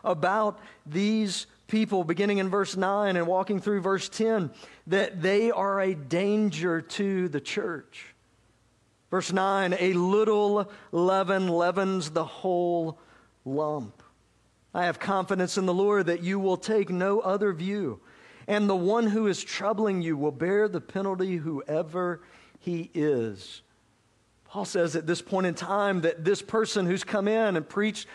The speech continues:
a false gospel, that if that is allowed to continue to flourish, it will taint everything about what's going on in these churches.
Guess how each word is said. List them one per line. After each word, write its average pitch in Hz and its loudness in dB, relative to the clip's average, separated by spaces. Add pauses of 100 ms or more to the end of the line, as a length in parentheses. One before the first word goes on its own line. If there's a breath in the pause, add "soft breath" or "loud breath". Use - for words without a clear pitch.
(220 loud breath)
a 180 0
false 208 0
gospel, 196 -2 (340 loud breath)
that 202 4
if 196 2
that 226 2
is 226 0
allowed 214 2
to 220 0
continue 226 2
to 214 -2
flourish, 214 2
it 240 0
will 202 2
taint 226 -2 (160)
everything 202 0
about 185 0
what's 175 -2
going 185 0
on 185 0 (300 loud breath)
in 190 2
these 180 0
churches. 139 -6